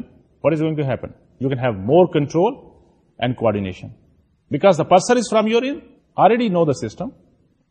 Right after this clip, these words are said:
from your own organization۔ He or she know the system، so the coordination and control will be easy، big time، big advantage۔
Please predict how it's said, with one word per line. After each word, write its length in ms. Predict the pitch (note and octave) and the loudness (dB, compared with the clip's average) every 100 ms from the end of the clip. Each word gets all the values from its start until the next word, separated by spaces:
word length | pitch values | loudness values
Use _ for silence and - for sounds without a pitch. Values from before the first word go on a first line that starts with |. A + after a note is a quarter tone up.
| _ | _
from 180 | D#3 D3 | 0 2
your 100 | D3 E3 | 2 2
own 80 | E3+ B2 - _ _ - | 0 -8 -20 _ _ -6
organization۔ 520 | A2 G#2+ G#2 G2+ F3+ A3+ _ _ _ | -4 -4 -4 -6 -10 -14 _ _ _
He 180 | D#3+ F3 | 0 0
or 60 | |
she 160 | D3+ D3 | 0 -2
know 120 | C#3 | 0
the 140 | E3 D#3+ | -2 -4
system، 260 | A#2 - F3 - | -8 -10 -10 -6
so 80 | C4+ | -6
the 360 | - _ _ C#3 | -8 _ _ -2
coordination 640 | D#3 D3+ G3 A3 G#3+ A3+ | 4 4 4 0 -2 -4
and 120 | G#3 D#3+ | -4 -4
control 240 | D3+ D3+ D3 | -2 0 0
will 140 | A#2+ | 0
be 100 | A2 | -2
easy، 240 | G2 E2 - _ _ A#2+ | -6 -10 -20 _ _ -8
big 260 | B2 B2 | -6 -4
time، 140 | G#2 - _ _ _ | -6 -8 _ _ _
big 140 | C#3 C3+ A2+ _ _ - | -4 -4 -8 _ _ -8
advantage۔ 420 | A2+ G#2+ F#2+ F#2 | -4 -4 -6 -12